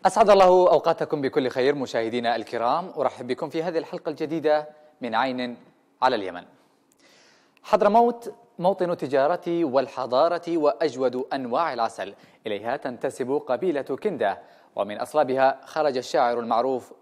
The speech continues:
امرؤ القيس ومؤسس علم الاجتماع ابن خلدون. كما انتشر الإسلام إلى شرق العالم بفضل تجارة الحضارم وأخلاقهم الطيبة، وهي في ذات الوقت تشكل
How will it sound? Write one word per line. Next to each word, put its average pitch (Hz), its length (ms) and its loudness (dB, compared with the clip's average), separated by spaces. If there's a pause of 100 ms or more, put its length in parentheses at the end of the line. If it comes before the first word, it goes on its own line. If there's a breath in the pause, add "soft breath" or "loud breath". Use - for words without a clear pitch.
(100)
امرؤ 123 240 -6
القيس 139 540 -2 (320 soft breath)
ومؤسس 151 640 2
علم 131 360 0
الاجتماع 131 680 -2
ابن 127 140 -4
خلدون. 107 480 -4 (640 soft breath)
كما 226 180 0
انتشر 190 300 0
الإسلام 151 480 0
إلى 120 180 0
شرق - 240 -8
العالم 156 500 0
بفضل 127 400 -2
تجارة 127 420 -2
الحضارم 180 640 -4
وأخلاقهم 131 760 -4
الطيبة، 113 520 -2 (360 soft breath)
وهي 95 240 -8
في 127 120 -6
ذات 131 180 0
الوقت 175 360 0 (300 loud breath)
تشكل 123 580 -4